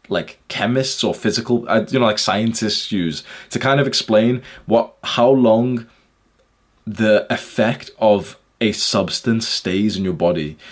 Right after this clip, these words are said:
Just to kind of show, okay, wh-, how long does this thing last for, right? You should think to yourself, how long do your decisions last for?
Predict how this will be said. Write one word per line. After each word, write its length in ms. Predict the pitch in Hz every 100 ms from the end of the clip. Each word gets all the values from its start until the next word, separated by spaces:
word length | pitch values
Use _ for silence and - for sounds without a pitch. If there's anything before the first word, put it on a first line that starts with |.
| -
Just 160 | 175 175
to 80 |
kind 200 | 165 165
of 80 | 160
show, 160 | - 180
okay, 120 | 123
wh-, 420 | 113 117 127 -
how 140 | - 156
long 240 | 151 143
does 200 | 127 120
this 180 | 127 -
thing 260 | 120 117 95
last 300 | 85 - -
for, 300 | 82 65 - -
right? 260 | 80 - _ - - - - - _ _ _ - - -
You 180 | 156 180
should 340 | - 170 - _
think 340 | - 156 160 -
to 120 | -
yourself, 580 | 143 - 107 87 82 - _ -
how 220 | - 120
long 440 | 147 135 113 120 117
do 140 | 110
your 220 | 110 104
decisions 880 | - 95 - - 101 - 104 98 -
last 360 | 82 78 - -
for? 340 | 82 76 71